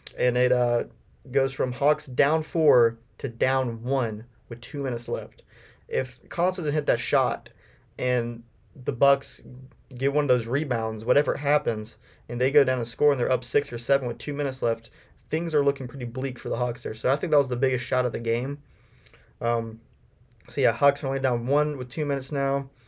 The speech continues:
Um, and then the score will stay the same until Capela gets another offensive rebound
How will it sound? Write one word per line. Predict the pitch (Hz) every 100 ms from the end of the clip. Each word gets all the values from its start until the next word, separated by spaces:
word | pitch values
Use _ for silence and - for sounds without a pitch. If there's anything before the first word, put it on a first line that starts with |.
| - - -
Um, | 135 127
and | 127
then | 123
the | 127
score | 127 - 170 175
will | 151
stay | - 156
the | 143
same | 127 165 160 135 120 120 - _
until | - 127 127
Capela | 127 135 156 160 151
gets | 147 135
another | 135 170
offensive | 170 175 - 185
rebound | 208 190 139 131 127